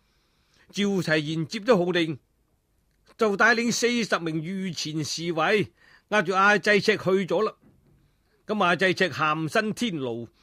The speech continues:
又幾時先得出翻嚟呢？咁韋小寶亦費事理咁多啦。群豪都唔出聲啊，一味搵啲靜僻嘅地方行，咁行咗里幾路，韋小寶唔坐轎，改為騎馬。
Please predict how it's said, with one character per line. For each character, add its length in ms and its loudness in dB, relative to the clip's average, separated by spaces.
又 200 2
幾 360 0
時 360 -6
先 220 -4
得 120 -2
出 120 -12
翻 160 2
嚟 300 -4
呢？ 180 0
咁 100 -8
韋 220 -2
小 240 -2
寶 180 0
亦 100 -2
費 240 0
事 180 -6
理 180 -4
咁 160 -4
多 240 0
啦。 100 -10
群 340 0
豪 220 2
都 120 -2
唔 140 0
出 120 2
聲 320 2
啊， 100 -8
一 80 2
味 120 2
搵 120 2
啲 140 2
靜 360 0
僻 100 0
嘅 100 -2
地 160 2
方 200 4
行， 640 -2
咁 80 -4
行 180 0
咗 60 2
里 320 0
幾 200 -2
路， 280 -2
韋 280 2
小 220 -6
寶 100 6
唔 220 0
坐 280 0
轎， 240 -6
改 120 0
為 120 0
騎 280 -14
馬。 300 -4